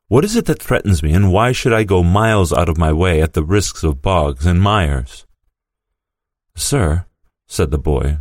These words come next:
dropping his voice and drawing closer, "we be simple villagers who like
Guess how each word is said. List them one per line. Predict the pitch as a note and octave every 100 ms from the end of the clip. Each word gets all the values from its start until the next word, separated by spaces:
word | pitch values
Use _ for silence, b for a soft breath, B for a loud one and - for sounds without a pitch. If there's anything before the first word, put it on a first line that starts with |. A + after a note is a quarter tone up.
| C#2+
dropping | F2+ - E2
his | D2+ C#2
voice | E2+ D2+ C2+ D#2
and |
drawing | D#2 D2 C#2+
closer, | C2+ E2+ C#2+ - C#2 C2+ _ _ _ _ _ _ _
"we | F2+ B2
be | B2+ C#3
simple | - A2 G2
villagers | E2+ G2+ A#2+ F#2+ - - - -
who | E2
like | E2 E2+